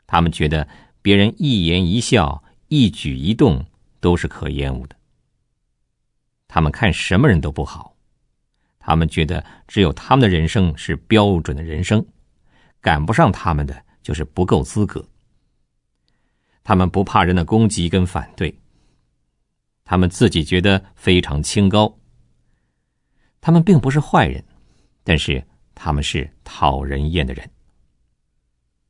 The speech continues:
他们生活在世界上，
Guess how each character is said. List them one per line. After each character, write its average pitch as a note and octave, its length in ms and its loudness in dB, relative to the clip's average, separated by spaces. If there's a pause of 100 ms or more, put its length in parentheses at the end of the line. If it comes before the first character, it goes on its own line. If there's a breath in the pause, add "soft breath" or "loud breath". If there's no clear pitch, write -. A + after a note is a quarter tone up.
(600)
他 C3 100 0
们 C#3 120 6
生 F3 280 4
活 A#2+ 120 0
在 C3+ 120 4
世 - 240 0
界 F#2 160 0
上， C2 380 -6